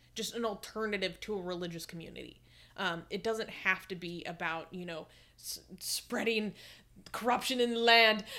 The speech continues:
Um, <laughs> but it's just to have people who you can talk to about your non-belief, to make sure you don't feel alone, to maybe supplement, um, connections that you lost because of rejection from your family. Um,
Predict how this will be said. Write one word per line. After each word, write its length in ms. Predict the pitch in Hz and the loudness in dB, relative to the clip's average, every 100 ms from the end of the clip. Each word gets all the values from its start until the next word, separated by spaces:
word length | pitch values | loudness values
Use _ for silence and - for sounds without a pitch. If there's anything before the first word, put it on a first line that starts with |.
| 302 | 4
Um, 260 | 302 294 302 | 10 12 12
<laughs> 1160 | 392 - - 480 480 427 - - - - - | 10 12 12 12 12 12 6 -6 -6 -8 0
but 260 | 392 349 269 | 8 8 8
it's 420 | 285 262 302 233 220 | 4 4 2 0 -6
just 280 | 240 320 - | 0 2 6
to 80 | 277 | 4
have 340 | 247 247 240 | 6 2 2
people 280 | - 220 220 | -8 -6 -6
who 80 | 220 | -6
you 160 | 208 | -8
can 180 | 202 202 | -8 -10
talk 340 | - 196 185 214 | -4 -4 -4 -6
to 100 | 185 | -4
about 240 | 175 170 | -2 -2
your 120 | 185 | -4
non-belief, 720 | 175 170 175 170 165 170 165 - - - | -6 -6 -8 -8 -8 -10 -12 -18 -20 -12
to 60 | - | -4
make 180 | 208 202 | -2 -2
sure 120 | 220 | -2
you 100 | 202 | -2
don't 180 | 196 185 | -2 -4
feel 200 | 190 175 | -4 -4
alone, 560 | 170 165 170 170 170 165 - - - | -4 -4 -4 -4 -6 -10 -18 -20 -12
to 300 | - 202 196 190 | -6 -4 -2 0
maybe 240 | 190 190 | 0 0
supplement, 800 | - 202 190 202 185 175 175 - - - - - | -2 -2 -2 -4 -4 -4 -6 -12 -16 -20 -14 -8
um, 540 | 185 175 175 175 175 - - | -4 -2 -4 -6 -10 -14 -10
connections 600 | 208 190 180 - 185 180 | -4 -4 -4 -6 -8 -8
that 140 | 175 | -8
you 100 | 180 | -8
lost 420 | 170 165 175 - | -6 -4 -4 -8
because 220 | 180 185 | -14 -12
of 80 | 170 | -10
rejection 420 | 170 175 170 180 | -10 -8 -8 -10
from 200 | 175 170 | -10 -10
your 120 | 170 170 | -10 -10
family. 540 | 175 165 165 160 165 - - - - | -10 -10 -10 -10 -12 -18 -20 -20 -12
Um, 380 | 180 175 170 165 | -6 -6 -6 -10